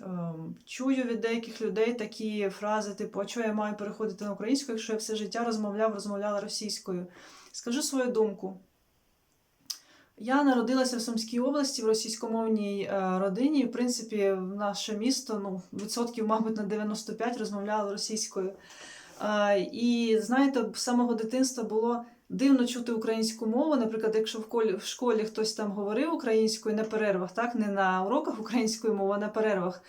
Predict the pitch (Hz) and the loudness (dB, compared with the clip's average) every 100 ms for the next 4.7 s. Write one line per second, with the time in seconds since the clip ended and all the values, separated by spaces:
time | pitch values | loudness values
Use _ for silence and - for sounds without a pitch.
0 | - - - - 269 254 220 233 247 233 | -20 -20 -14 -2 2 4 4 4 2 2
1 | 233 220 226 - - 202 202 196 262 269 | 0 -2 -4 -4 -8 0 2 4 4 2
2 | - 220 214 220 202 208 196 180 208 220 | 2 2 4 4 4 4 2 0 0 2
3 | 226 185 202 180 190 - 220 226 208 214 | 2 2 2 2 0 -4 0 2 2 2
4 | 233 233 233 214 208 196 - | 2 2 0 0 2 2 0